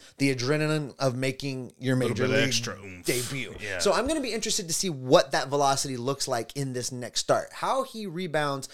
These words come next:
Speaker 1: not only from throwing the ball harder than he's been throwing it, but he threw more pitches that he's been throwing in his
Speaker 2: Yes, he
Speaker 1: starts. He
Speaker 2: has.
Speaker 1: broke a hundred,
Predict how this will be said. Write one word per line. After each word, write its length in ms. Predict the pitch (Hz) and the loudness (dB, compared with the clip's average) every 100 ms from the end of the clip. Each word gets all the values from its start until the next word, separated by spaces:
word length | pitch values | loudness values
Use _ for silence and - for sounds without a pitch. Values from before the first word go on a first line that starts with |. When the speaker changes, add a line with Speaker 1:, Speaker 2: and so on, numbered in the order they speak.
| - 139 | -12 0
Speaker 1:
not 200 | 190 262 | 2 2
only 280 | 254 214 | 0 -4
from 200 | 185 180 | -4 -6
throwing 480 | 131 - 151 175 190 | -6 4 4 4 2
the 80 | 160 | 2
ball 200 | 151 143 | 2 2
harder 500 | 135 139 143 165 160 - - | 2 2 2 0 -2 -8 -2
than 160 | 143 | 0
he's 220 | 131 151 | 2 0
been 180 | 123 165 | 2 0
throwing 320 | 160 156 160 | 0 -2 0
it, 160 | 185 - - - | -4 -8 -10 -2
but 80 | |
he 120 | 160 285 | 0 2
threw 200 | 320 285 | 2 2
more 180 | 254 | 2
pitches 540 | 202 233 240 151 98 - - - | 2 2 2 0 0 -6 -12 0
that 160 | 151 127 | 0 0
he's 200 | 170 151 | -4 -2
been 220 | 165 156 | -2 -2
throwing 360 | 147 147 143 | 0 0 0
in 60 | 127 | -4
his 100 | 127 | -6
Speaker 2:
Yes, 60 | 117 | -2
he 40 | |
Speaker 1:
starts. 260 | 123 104 107 | -2 0 -2
He 60 | |
Speaker 2:
has. 80 | 117 | 2
Speaker 1:
broke 220 | 196 285 | 6 6
a 100 | 294 | 6
hundred, 400 | 214 220 151 147 | 2 2 2 0